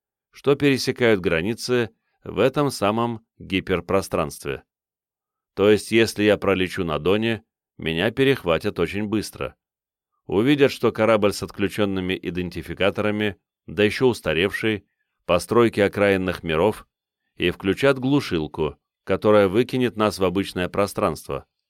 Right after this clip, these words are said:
А там и патрульные быстро явятся. Центральные миры от беженцев таким образом очень хорошо защищены. Именно поэтому нужно на границе аккуратно отключать эти системы.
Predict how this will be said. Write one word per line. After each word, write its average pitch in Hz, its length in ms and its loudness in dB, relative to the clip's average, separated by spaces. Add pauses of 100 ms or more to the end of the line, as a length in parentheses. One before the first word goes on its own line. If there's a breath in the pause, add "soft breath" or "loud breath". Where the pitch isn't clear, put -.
(560)
А 76 200 -2
там 123 280 2
и 131 160 -2
патрульные 85 720 0
быстро 80 400 -2
явятся. 78 640 -2 (480)
Центральные 113 640 2
миры 110 260 2
от 101 120 4
беженцев 98 560 0
таким 95 300 -2
образом 95 460 -2
очень 95 320 -2
хорошо 95 440 0
защищены. 85 800 -4 (640)
Именно 98 340 0
поэтому 107 680 0 (260)
нужно 131 420 0
на 117 100 2
границе 101 500 0
аккуратно 90 520 0
отключать 85 600 -4
эти 85 240 -6
системы. 73 640 -6